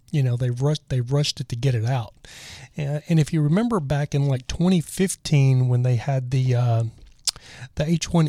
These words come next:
N one, uh, breakout, they rushed a vaccine and got it going.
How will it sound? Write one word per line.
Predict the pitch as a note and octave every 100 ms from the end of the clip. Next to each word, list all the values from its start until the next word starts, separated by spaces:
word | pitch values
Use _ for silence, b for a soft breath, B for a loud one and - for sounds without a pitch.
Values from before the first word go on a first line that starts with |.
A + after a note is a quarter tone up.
| -
N | E3+ F#3+
one, | D#3+ C3 B2+ C#3 -
uh, | C3+ B2
breakout, | B2 C#3 B2+ - A#2 B2 - - - -
they | D3 C#3+
rushed | C3 D3 -
a | C#3
vaccine | C#3 C#3+ - - C#3 C#3 C#3 D#3 -
and | C#3+ C3
got | C#3 C#3
it | B2+
going. | C3+ B2+ B2+ C3+ C#3+